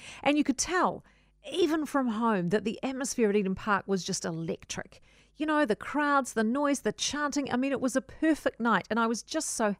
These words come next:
happy for the Black Ferns because they looked so happy, because they were underdogs going in, because they never saw their rugby dream going this far this time, and because they were actually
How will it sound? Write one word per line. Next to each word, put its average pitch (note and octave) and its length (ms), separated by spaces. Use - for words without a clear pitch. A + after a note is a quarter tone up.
happy D#4+ 480
for E4+ 340
the D#4 80
Black D#4+ 260
Ferns F#3+ 400
because F#4+ 340
they A4+ 240
looked F#4+ 240
so G#3+ 280
happy, F#3 460
because C#4 200
they D4 100
were C#4+ 180
underdogs D4 540
going G3+ 300
in, G#3+ 180
because A#3+ 240
they A#3 160
never C4+ 320
saw B3+ 220
their G#3 100
rugby F#3+ 300
dream F3+ 260
going F3+ 280
this F3 180
far F3 200
this E3+ 160
time, G#3+ 240
and A3+ 120
because C#4+ 260
they D#4+ 140
were D#4 160
actually E4 560